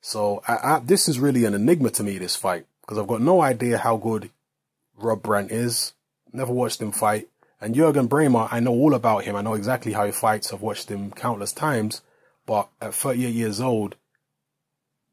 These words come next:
dropping all this weight, how's that gonna affect him? So you tell me, people, who's gonna win this fight. I've really got no idea.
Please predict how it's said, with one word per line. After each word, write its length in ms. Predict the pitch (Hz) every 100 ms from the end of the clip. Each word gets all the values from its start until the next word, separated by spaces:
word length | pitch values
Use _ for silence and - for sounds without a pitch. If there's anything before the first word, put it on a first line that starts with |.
| _
dropping 380 | 101 131 123 120
all 100 | 117
this 180 | 107 -
weight, 380 | 123 123 92 - _ _ _ _ _ _ _
how's 280 | - 135 123
that 140 | 135 120
gonna 180 | 120 120
affect 340 | - 156 -
him? 120 | 95
So 340 | - 104 98 - _ _ _
you 200 | - 180
tell 180 | 202 175
me, 220 | 151 185
people, 360 | - 113 104 117
who's 180 | 135 123
gonna 120 | 120
win 200 | 120 123
this 180 | 120 -
fight. 220 | 139 123
I've 140 | 143 175
really 180 | 123
got 160 | 113 101
no 160 | 117 113
idea. 440 | 107 110 117